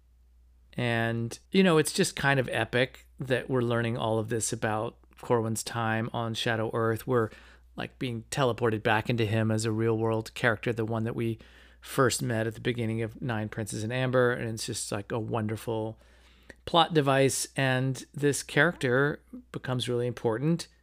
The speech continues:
and, uh, Corwin's able to get a lot more information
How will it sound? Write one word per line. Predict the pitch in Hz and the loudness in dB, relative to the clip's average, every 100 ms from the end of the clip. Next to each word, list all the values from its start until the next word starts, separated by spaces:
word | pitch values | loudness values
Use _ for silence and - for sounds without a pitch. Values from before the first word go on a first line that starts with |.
| _ _ _ _ _ _ | _ _ _ _ _ _
and, | 135 131 127 131 127 - _ - | 0 2 2 2 -2 -6 _ -12
uh, | - - 117 - - _ _ | -10 -10 -12 -14 -18 _ _
Corwin's | - 156 139 127 | 2 4 4 4
able | 127 123 | 2 0
to | |
get | 123 127 | 0 0
a | |
lot | 120 117 117 - | 2 0 -2 -4
more | 123 123 | -4 -4
information | 113 120 110 107 - 117 107 | -4 -4 -4 -2 -4 -6 -8